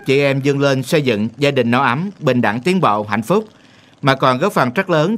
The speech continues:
trong việc xây dựng tổ chức hội, chung tay cùng địa phương xây dựng thành công thị trấn đạt chuẩn văn minh đô thị. Để xây dựng tổ chức hội ngày càng vững mạnh, bằng nhiều giải pháp tuyên truyền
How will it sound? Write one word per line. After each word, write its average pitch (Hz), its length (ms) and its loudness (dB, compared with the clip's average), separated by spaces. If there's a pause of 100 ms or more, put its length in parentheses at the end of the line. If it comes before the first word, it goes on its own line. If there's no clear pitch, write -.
trong 151 160 2
việc 117 160 -2
xây 156 160 -2
dựng 113 200 -2
tổ 113 180 0
chức 196 180 -2
hội, 98 280 -2 (440)
chung 160 180 2
tay 143 220 0
cùng 131 200 -2
địa 120 120 2
phương 143 260 0
xây 151 180 -2
dựng 120 240 -2
thành 113 160 -4
công 127 280 -2 (300)
thị 131 200 0
trấn 175 200 -2
đạt 113 200 -2
chuẩn 117 260 -2 (100)
văn 143 180 0
minh 131 120 0
đô 135 100 2
thị. 104 280 -2 (1000)
Để 131 240 2
xây 151 200 -2
dựng 117 200 -2
tổ 120 140 -2
chức 190 200 -2
hội 107 340 -2
ngày 120 180 0
càng 117 220 -4
vững 139 160 -2
mạnh, 104 260 -4 (640)
bằng 131 200 2
nhiều 123 180 2
giải 113 180 0
pháp 180 260 -4
tuyên 139 160 0
truyền 113 300 -2